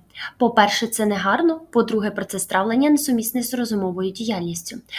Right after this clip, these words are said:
Тому були придумані великі перерви, на яких діти мають можливість спокійно поїсти. Бережіть майно школи. Не качайтесь на стільці, не малюйте на партах і підручниках. Дев'ять. Слідкуйте за поставою.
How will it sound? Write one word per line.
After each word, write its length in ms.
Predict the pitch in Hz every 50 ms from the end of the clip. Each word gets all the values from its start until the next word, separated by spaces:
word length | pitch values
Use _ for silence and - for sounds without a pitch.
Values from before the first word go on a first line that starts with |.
| - - - -
Тому 220 | 302 285 285 277
були 240 | 226 220 202 190 185
придумані 520 | 185 185 175 170 185 180 190 208 262 311
великі 380 | 269 269 226 208 208 208 - 254
перерви, 460 | 254 294 294 254 202 175 170 175 - - _ _
на 120 | 202 202 196
яких 360 | 190 185 185 - 180 175 175
діти 240 | 170 180 175 180 185
мають 240 | 196 196 202 208
можливість 420 | 247 254 262 - 247 226 233 247 -
спокійно 420 | - 277 262 - 262 254 262 285
поїсти. 520 | - - 349 349 349 294 - - - 175 175 - _ _ _ _ - - - - -
Бережіть 460 | - 214 208 202 190 - 202 190 196 -
майно 400 | 285 302 277 247 220 226 240 -
школи. 520 | - - - - - 311 262 202 175 170 180 - _
Не 120 | 226 214 208
качайтесь 540 | 214 214 202 - 214 190 190 202 180 -
на 100 | 202 185
стільці, 560 | 180 - - 190 180 175 - - 226 277 330 - -
не 120 | 226 214 202
малюйте 400 | 190 185 180 180 175 180 175 170
на 120 | 175 170
партах 340 | 170 185 185 196 - 285 269 - _
і 80 | - 254
підручниках. 760 | 254 285 233 226 196 175 165 - - 175 165 - 170 - - _ _ - - - - - - _ _ _ -
Дев'ять. 340 | 226 254 226 185 185 175
Слідкуйте 480 | - - 190 185 - - 202 190 - 233
за 140 | 233 285 285
поставою. 760 | 294 311 294 - - - 254 233 220 226 220 214 208 220 240